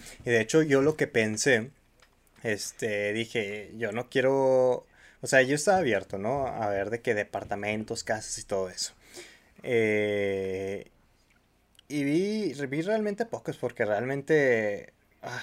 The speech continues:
Speaker 2: está o, o, o, o mu-, o muy, o muy
Speaker 1: Te urgía
Speaker 2: cara, no,
Speaker 1: irte,
Speaker 2: no, no,
Speaker 1: pues.
Speaker 2: están muy caras la, las partes donde te gustan, obviamente, o,
Speaker 1: Ah,
Speaker 2: o no sé,
Speaker 1: ok,
Speaker 2: no,
Speaker 1: ok.
Speaker 2: no te ofrecen lo que tú necesitas. En ese caso, por ejemplo, yo fui a un departamento, güey,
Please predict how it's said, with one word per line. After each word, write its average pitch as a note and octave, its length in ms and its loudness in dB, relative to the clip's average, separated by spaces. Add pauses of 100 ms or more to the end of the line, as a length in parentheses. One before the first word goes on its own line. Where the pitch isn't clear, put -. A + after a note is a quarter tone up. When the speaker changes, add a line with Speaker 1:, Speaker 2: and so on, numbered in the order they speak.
(140)
Speaker 2:
está A#2+ 640 2
o, D3 160 4
o, D3 160 0 (220)
o, - 80 -2
o D3 120 4
mu-, D#3 180 4
o C#3 180 4
muy, F3 260 4 (140)
o A#2+ 120 2
muy D3+ 200 2
Speaker 1:
Te D3+ 60 12
urgía D#3+ 340 12
Speaker 2:
cara, - 0 -
no, D3 100 12
Speaker 1:
irte, C3 140 10
Speaker 2:
no, G#2 200 6
no, - 20 2
Speaker 1:
pues. - 60 2
Speaker 2:
están B2+ 280 -2
muy F3 140 -4
caras E3 340 0
la, A2+ 400 4
las G#2 340 -6
partes A2 360 -4
donde B2 220 -4
te - 140 -8
gustan, B2 440 -4
obviamente, A2+ 640 -2 (800)
o, G#2+ 880 6 (600)
Speaker 1:
Ah, A#2 180 10
Speaker 2:
o A2+ 40 4
no A#2+ 100 -4
sé, C3+ 240 4
Speaker 1:
ok, - 0 -
Speaker 2:
no, A#2 380 2
Speaker 1:
ok. A2 260 -4
Speaker 2:
no A2+ 180 -4
te - 100 -2
ofrecen C3 400 2
lo A#2+ 140 -4
que G#2 120 -4
tú A2+ 480 -2
necesitas. A#2+ 560 -2
En A2+ 120 2
ese A2 200 -2
caso, D3 260 0
por B2 100 0
ejemplo, A2+ 260 0
yo G#2 180 0
fui C#3 140 -2
a C3+ 60 2
un C#3+ 100 -2
departamento, C#3+ 720 2
güey, B2 160 4